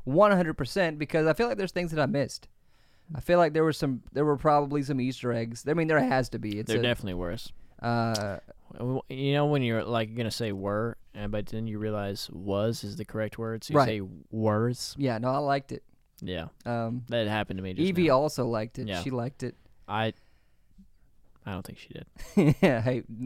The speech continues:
Speaker 1: we, sometimes we forget that Evie's a stuffed animal, not a real person.
Speaker 2: What are you talking
Speaker 1: Um,
Speaker 2: about?
Speaker 1: Just kidding.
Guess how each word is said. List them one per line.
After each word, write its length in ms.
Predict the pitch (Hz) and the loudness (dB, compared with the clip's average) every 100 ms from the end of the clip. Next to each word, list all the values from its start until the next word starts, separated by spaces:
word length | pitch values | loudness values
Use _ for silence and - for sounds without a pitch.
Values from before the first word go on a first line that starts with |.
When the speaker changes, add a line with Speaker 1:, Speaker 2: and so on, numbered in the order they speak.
| 120 135 | -6 0
Speaker 1:
we, 180 | 160 - | 0 0
sometimes 420 | - 214 226 196 | 0 4 4 4
we 60 | |
forget 380 | 160 151 139 147 | 2 -2 0 0
that 160 | 131 131 | 0 0
Evie's 260 | 139 131 | 0 0
a 60 | 123 | -4
stuffed 280 | - 107 - | -2 -2 0
animal, 340 | 131 123 120 | -2 0 0
not 180 | 131 135 | 2 2
a 40 | |
real 180 | 127 123 | 2 2
person. 500 | - 131 123 117 120 - - - - - | 2 2 2 -2 -6 -6 -10 -10 -16 -10
Speaker 2:
What 100 | 139 | -2
are 60 | 123 | 2
you 40 | |
talking 120 | 113 | 4
Speaker 1:
Um, 60 | 120 | 2
Speaker 2:
about? 260 | 95 85 - - _ _ _ _ _ _ - - | 0 -4 -8 -20 _ _ _ _ _ _ -20 -14
Speaker 1:
Just 160 | 131 | -8
kidding. 300 | - 156 127 | -2 0 0